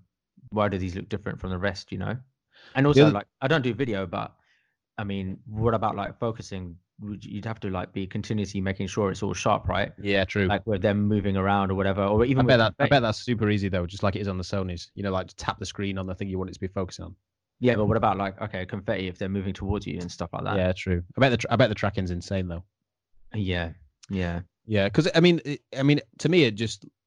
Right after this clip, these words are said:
Speaker 2: the li-, the specs make it seem like it's like a s-, it's a sports camera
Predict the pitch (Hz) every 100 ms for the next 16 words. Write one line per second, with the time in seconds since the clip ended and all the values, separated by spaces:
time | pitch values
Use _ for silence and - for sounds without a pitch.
0 | _ 110 113 127 135 - 120 117 107 101
1 | _ - - - 147 - 117 101 - -
2 | 110 98 98 104 - 113 110 95 101 -
3 | - - 110 - 101 - 120 90 - 92
4 | 87